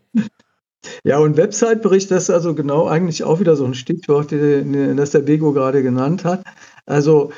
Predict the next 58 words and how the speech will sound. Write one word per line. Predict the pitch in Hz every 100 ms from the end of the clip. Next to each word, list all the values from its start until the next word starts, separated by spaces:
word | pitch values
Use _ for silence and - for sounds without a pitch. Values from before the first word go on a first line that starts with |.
| -
da, | - 143 175 -
das | 165 160 190
ist | 196
also | 180 165
wirklich | 175 185 -
eine | 165
Sache, | 156 165 160
die | 151 151
t-, | -
total | 160 160 160 147 147
nervt. | 135 127 135 127 -
Also | 127 120 131 123
wir | 123 117
haben | 170
an | 151 139
sich, | 143 151 147
äh, | 147
ja | 143
in | 139
der | 127 127
faq | 156 165
stehen, | - 160 160 165 156
was, | 143 143 143
was, | 131 135 147
was | 139 139
also | 151 143
geliefert | 135 123 - 170
werden | 147 151 135
sollte, | 135 190 196 151
wenn | 156
dann | 147 143
also | 135 123
eine | 117
Frage | - 143 190 185
gestellt | 180 - 170 170
wird. | 170 170 - - - - -
Da | 131
gehört | 147 165 165
in | 156
erster | 151 151 156 160
Linie | 151 151 139
dazu, | 143 147 156
dass | 139 139
man | 135
also | 135 135 135 127
die | 120 113
U | 113
R | 120
L | 127 190
nennt | 196 208 214
und | 156 139
dann | 139
eben | 143 139 143
auch | 127 127
noch | 139 127
den, | 135 127 117
den | 113 107
Bericht. | 120 190 214 -